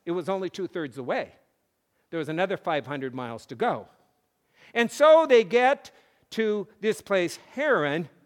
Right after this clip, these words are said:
and Abram's father, Terah, makes it two-thirds of the distance. It's a half measure, and we don't even remember his story. That's what happens with half measures.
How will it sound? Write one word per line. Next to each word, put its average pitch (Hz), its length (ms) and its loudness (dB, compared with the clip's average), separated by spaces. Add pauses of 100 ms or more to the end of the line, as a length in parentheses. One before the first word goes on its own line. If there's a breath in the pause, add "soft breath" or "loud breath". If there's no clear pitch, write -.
(340 soft breath)
and 220 240 0
Abram's 339 540 0
father, 175 500 4
Terah, 196 480 2 (160 loud breath)
makes 226 400 -2
it 311 180 -8
two-thirds 254 640 -8
of 214 120 -6
the 247 80 -10
distance. 165 960 -6 (360 soft breath)
It's 208 220 0
a 190 140 0
half 220 340 2
measure, 190 400 -4
and 165 180 -6
we 175 100 0
don't 165 180 -6
even 143 180 -8
remember 151 360 -8
his 165 140 -10
story. 208 400 -10 (2250)
That's 175 200 -6
what 196 100 -4
happens 175 420 -4
with 131 140 -10
half 127 240 -8
measures. 113 540 -14